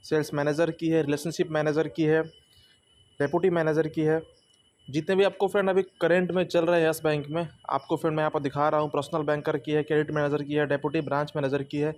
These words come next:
आप फ्रेंड इसमें किसी में भी अप्लाई कर सकते हो। ये फ्रेंड आपको शॉर्ट वीडियो में आप अपडेट इसलिए दे रहा हूँ क्योंकि फ्रेंड यहाँ पर जो जॉब वैकेंसीज है वो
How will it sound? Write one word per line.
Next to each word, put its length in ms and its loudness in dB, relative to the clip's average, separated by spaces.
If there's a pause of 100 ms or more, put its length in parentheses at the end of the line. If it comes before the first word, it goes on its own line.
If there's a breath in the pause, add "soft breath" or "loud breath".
(640 soft breath)
आप 180 0
फ्रेंड 180 -2
इसमें 300 -2
किसी 280 -6
में 100 2
भी 60 4
अप्लाई 320 0 (100)
कर 80 0
सकते 300 -4
हो। 140 0 (400 loud breath)
ये 120 2
फ्रेंड 200 0
आपको 240 0
शॉर्ट 300 2
वीडियो 240 4
में 100 2
आप 140 -4 (120)
अपडेट 340 0
इसलिए 260 0
दे 120 2
रहा 120 2
हूँ 180 -2 (380)
क्योंकि 320 2
फ्रेंड 260 2
यहाँ 220 2
पर 160 0
जो 140 4
जॉब 220 4
वैकेंसीज 500 0
है 120 4
वो 160 2